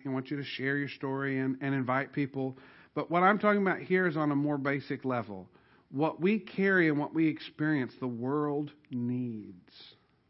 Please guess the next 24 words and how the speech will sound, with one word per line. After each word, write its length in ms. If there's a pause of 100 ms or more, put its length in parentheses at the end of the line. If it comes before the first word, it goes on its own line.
(640)
The 80
people 680
in 180
the 100
world 560
need. 880 (1600)
And, 220
and, 280
and 140
understand 500
what 100
I'm 240
saying 240
here. 280 (1000)
It's 240
not 260
about 560 (280)
what 240
happens 540
in 180
the 100
encounter. 600
I'm 200
not 220